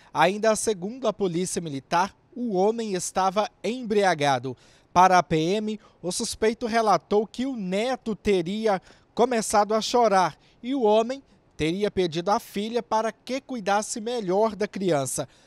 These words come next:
momento em que os dois começaram uma discussão. Ainda de acordo com a Polícia Militar,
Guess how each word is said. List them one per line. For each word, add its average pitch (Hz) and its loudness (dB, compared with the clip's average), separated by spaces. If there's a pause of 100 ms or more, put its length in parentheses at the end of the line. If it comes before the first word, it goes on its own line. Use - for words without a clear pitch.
(140)
momento 190 0
em 196 -2
que 240 -12
os 240 -8
dois 202 -2 (260)
começaram 214 2
uma 208 -2
discussão. 175 0 (560)
Ainda 196 2
de 190 -2
acordo 202 0
com 247 -2
a 220 0
Polícia 180 -2
Militar, 160 -2